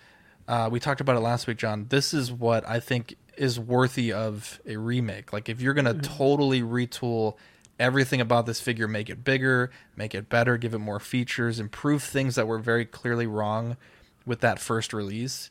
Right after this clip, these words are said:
Speaker 2: Jeez.
Speaker 1: Uh, this is incredible. The special edition bonus is the battle damaged helmet from the end of the movie when the helmet gets, like, crushed. And, um, this is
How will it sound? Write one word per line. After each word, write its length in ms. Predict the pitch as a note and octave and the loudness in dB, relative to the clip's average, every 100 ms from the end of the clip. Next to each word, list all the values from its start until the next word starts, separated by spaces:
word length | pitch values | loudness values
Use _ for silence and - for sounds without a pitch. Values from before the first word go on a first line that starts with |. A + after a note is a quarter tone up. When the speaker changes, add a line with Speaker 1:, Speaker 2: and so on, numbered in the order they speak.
| - - _ | -20 -20 _
Speaker 2:
Jeez. 120 | - - - | -16 -16 -4
Speaker 1:
Uh, 260 | A#2+ A2 F#2 | 0 0 -2
this 400 | A#2 C3+ C#3+ - | 2 2 2 0
is 440 | A#2+ G#2 G#2 - - _ | -2 -2 -8 -10 -14 _
incredible. 800 | A2+ G#2 - B2+ C3+ C#3 C#3 C3 - - - | -12 -8 -2 0 2 0 0 -2 -6 -20 -20
The 280 | - B2 A#2+ | -8 -2 -2
special 460 | - D3 D#3 - C#3 | 2 4 4 4 2
edition 340 | C3 B2 C3 | 4 2 0
bonus 420 | A#2+ A#2 A#2+ - | 0 0 0 -2
is 160 | B2 A2 | -6 -4
the 120 | A#2 | -6
battle 300 | A2 G#2+ A#2 | -2 0 0
damaged 440 | A#2 A#2 A2+ G#2 - | 0 -2 -2 -4 0
helmet 260 | B2 B2 | 0 0
from 140 | - A2 | -2 -6
the 160 | G#2 | -4
end 100 | A2 | -4
of 140 | A2 G2+ | -4 -6
the 60 | |
movie 400 | A2 B2 B2 B2 | -4 -2 2 2
when 460 | A#2 A#2+ - - F#2 | 2 -4 -12 -16 -12
the 60 | A#2 | -6
helmet 260 | A#2 G#2 | -6 -4
gets, 200 | G#2+ - | -8 -8
like, 160 | E2 - | -10 -12
crushed. 460 | - C3 B2 - - - - - - _ - | 0 2 2 -4 -10 -20 -20 -20 -20 _ -6
And, 440 | B2+ B2 A#2 G#2+ - | -2 0 -2 -6 -6
um, 440 | A2+ A2+ G#2+ G2+ - _ _ _ | -4 -4 -4 -10 -16 _ _ _
this 420 | B2+ C#3 C#3 - | 2 4 4 2
is 440 | A#2+ G#2+ A2 - | -2 -4 -4 -4